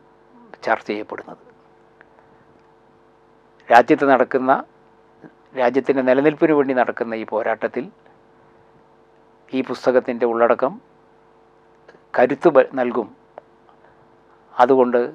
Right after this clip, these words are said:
ഈ പുസ്തകം വായിക്കുകയും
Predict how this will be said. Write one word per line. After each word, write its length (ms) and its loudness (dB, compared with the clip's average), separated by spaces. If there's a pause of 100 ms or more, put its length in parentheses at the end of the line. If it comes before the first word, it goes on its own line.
(320)
ഈ 120 -4
പുസ്തകം 500 -2 (480)
വായിക്കുകയും 680 0